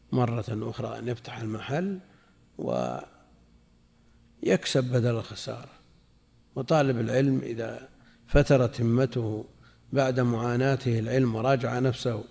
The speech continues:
إذا به لم يدرك شيئا يذكر، تفتر همته مدة ثم يعود إلى الأمر من جديد، وهكذا، فقد وجد الشرك مع يأس الشيطان، وهذا بناء على ظنه أنه لن يعبد،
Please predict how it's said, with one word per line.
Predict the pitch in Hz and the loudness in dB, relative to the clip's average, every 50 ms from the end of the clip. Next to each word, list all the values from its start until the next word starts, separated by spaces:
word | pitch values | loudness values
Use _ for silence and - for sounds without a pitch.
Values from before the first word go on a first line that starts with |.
| - - - - - _ _ - | -18 -20 -20 -20 -20 _ _ -2
إذا | 131 123 127 123 | 0 2 2 2
به | 123 127 123 113 113 | 2 2 2 2 2
لم | 117 123 131 139 | 4 4 4 4
يدرك | 131 123 117 110 - | 4 2 0 -2 -4
شيئا | - 131 123 120 117 | -2 -2 -2 -2 -2
يذكر، | 117 120 131 156 156 - 175 180 180 180 175 170 - - - - - _ _ _ _ _ _ _ _ _ _ _ _ _ _ _ - - - | -2 0 0 0 0 2 2 2 2 0 -4 -10 -16 -20 -20 -20 -20 _ _ _ _ _ _ _ _ _ _ _ _ _ _ _ -20 -4 2
تفتر | - 160 139 - - 139 110 107 | 4 4 4 4 0 0 0 0
همته | 117 120 123 127 120 - 123 113 110 | 0 0 0 -2 -2 -4 -6 -6 -4
مدة | 117 151 202 202 233 226 175 | -2 -2 -2 2 2 2 4
ثم | 151 143 131 127 | 4 6 6 6
يعود | 123 120 123 117 120 123 123 117 | 4 4 2 2 2 0 0 0
إلى | 123 113 110 107 107 120 - - - - - - - - - _ _ _ - 120 | 0 -2 -2 -4 -6 -8 -10 -12 -20 -20 -20 -20 -20 -20 -20 _ _ _ -8 -6
الأمر | 117 117 - 131 127 120 113 | -6 -4 -2 -2 0 0 2
من | 110 110 110 104 | 2 2 0 0
جديد، | 107 110 110 120 160 190 190 | -2 -2 0 0 0 2 2
وهكذا، | 147 117 113 117 113 - 123 113 104 107 107 107 107 - - - - _ _ _ _ _ _ - | 2 2 2 2 0 0 -4 -4 -4 -6 -6 -8 -10 -14 -18 -20 -20 _ _ _ _ _ _ -10
فقد | - 113 - - 127 113 | -8 -8 -4 -4 -4 -2
وجد | 113 110 123 143 139 123 123 113 110 | 0 2 2 2 4 2 0 -2 -2
الشرك | 101 - - - - 143 135 127 - 120 | -6 -8 -8 -4 -4 -2 -2 -2 -4 -4
مع | 127 123 120 117 113 | -4 -2 -2 -2 -4
يأس | 113 117 123 - - - 131 | -4 -4 -6 -6 -8 -8 -6
الشيطان، | 120 117 120 - - - - - - 120 110 110 - - - - - - - - _ - _ _ _ _ _ _ _ _ _ _ | -6 -6 -6 -8 -12 -12 -10 -6 -4 -4 -6 -6 -8 -14 -20 -20 -20 -20 -20 -20 _ -20 _ _ _ _ _ _ _ _ _ _
وهذا | - 117 120 123 127 135 151 - - - - - | -10 -6 -4 -2 -2 -2 -2 -4 -4 -6 -8 -2
بناء | 139 139 131 131 127 123 127 120 | 2 4 4 4 4 2 0 -2
على | 117 120 120 117 | 0 0 0 0
ظنه | 113 113 135 131 120 120 120 113 98 113 127 123 - - | 2 2 2 4 4 4 2 2 0 0 -2 -2 -2 -4
أنه | 117 113 110 107 113 113 | -4 -4 -4 -4 -4 -4
لن | 107 107 107 123 | -2 -2 0 0
يعبد، | 147 156 165 160 170 170 160 | 0 0 2 2 2 2 2